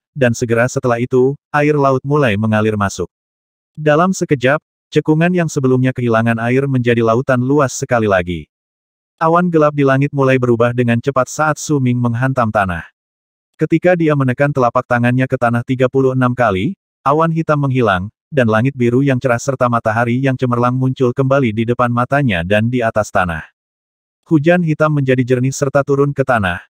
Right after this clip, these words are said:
menciptakan tirai yang membuat planet budidaya terlihat seindah semula. "Mereka ada di sini, sayang sekali tidak satupun dari mereka adalah leluhur Heaven Traversers."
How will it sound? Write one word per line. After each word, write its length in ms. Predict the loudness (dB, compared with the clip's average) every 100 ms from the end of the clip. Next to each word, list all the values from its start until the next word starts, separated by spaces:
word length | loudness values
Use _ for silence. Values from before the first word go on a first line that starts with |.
| _ -2
menciptakan 560 | -2 0 -2 0 -2
tirai 320 | 0 0 0 0
yang 160 | 0
membuat 320 | 0 0 0
planet 240 | 0 -2 0
budidaya 520 | 0 0 2 2 2
terlihat 400 | 0 0 0 -2
seindah 400 | -4 -2 0 -2
semula. 480 | -2 -2 0 -2 -4 -12 _ _ _ _ _ _
"Mereka 400 | 0 2 2 2
ada 80 | 2
di 160 | 0 0
sini, 280 | 0 0 0 -4 _
sayang 480 | -12 -2 0 0 -2
sekali 240 | -2 -2 0
tidak 240 | 0 0
satupun 400 | 0 0 0 2
dari 240 | 2 2
mereka 480 | 2 0 0 0 0
adalah 240 | 0 0 0
leluhur 480 | 0 2 2 0
Heaven 400 | -2 -6 -4 -4
Traversers." 800 | -2 -2 -4 -2 -4 -4 -10 -12